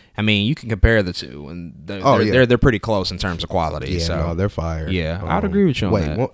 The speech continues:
Speaker 2: a couple more things before we leave The Photograph. Um, shout out to Jasmine, uh, Cephas Jones, who was also in The Photograph. She was, uh, Issa's homegirl. She, um, she's coming up in the world. She also played the girlfriend,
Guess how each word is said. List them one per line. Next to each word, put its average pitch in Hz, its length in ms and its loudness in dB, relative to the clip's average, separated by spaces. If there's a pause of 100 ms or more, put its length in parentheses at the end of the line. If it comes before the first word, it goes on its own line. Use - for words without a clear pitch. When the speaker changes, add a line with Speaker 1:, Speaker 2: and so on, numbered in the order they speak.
(120)
Speaker 2:
a - 40 -14
couple 185 160 4
more 170 120 6
things 139 180 2
before 123 240 6
we 117 60 6
leave 117 120 6
The 110 60 2
Photograph. 87 680 0 (420)
Um, 95 240 0
shout 117 280 2
out 110 200 4
to 95 400 2
Jasmine, 101 600 2
uh, 92 240 2
Cephas 104 360 2
Jones, 101 680 2 (360)
who 120 120 2
was 101 180 4
also 107 360 2
in 85 80 0
The 87 80 0
Photograph. 87 320 4
She - 80 2
was, 98 120 6
uh, 85 200 2
Issa's 110 320 0
homegirl. 87 500 0 (560)
She, 131 440 2
um, 92 580 2
she's - 180 2
coming 104 240 8
up 92 120 4
in 90 80 0
the 87 40 0
world. 87 220 0
She - 140 4
also 127 240 10
played 104 500 6 (260)
the 92 460 2 (340)
girlfriend, 120 960 6